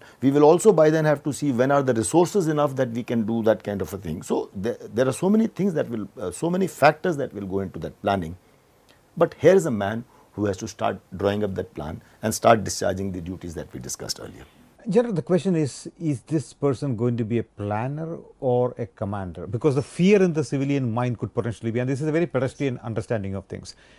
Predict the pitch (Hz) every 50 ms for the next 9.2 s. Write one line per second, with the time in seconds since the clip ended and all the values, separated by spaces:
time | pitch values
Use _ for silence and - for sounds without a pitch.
0 | - _ _ _ 135 123 104 110 131 170 190 190 185 160 120 135 120 107 101 95
1 | 92 90 95 104 120 131 - - 110 - - 131 143 160 170 175 175 170 127 95
2 | 92 101 120 127 131 135 - - - 123 139 131 135 127 117 123 110 - - 113
3 | 104 110 113 113 117 117 107 104 - - _ - - 127 139 147 147 127 - -
4 | - - _ - 117 123 123 123 123 117 98 101 - - - 117 104 92 - -
5 | 87 - - - - 104 101 95 - 123 131 123 110 - 120 110 95 - 135 120
6 | - - - - 120 120 110 131 135 127 110 - 104 95 104 101 95 92 98 95
7 | 92 - 131 120 98 - 90 92 - - - - - - - - - - 123 131
8 | 127 151 147 - 113 101 135 147 120 - - 131 - - 98 98 - - 104 -
9 | 104 107 107 107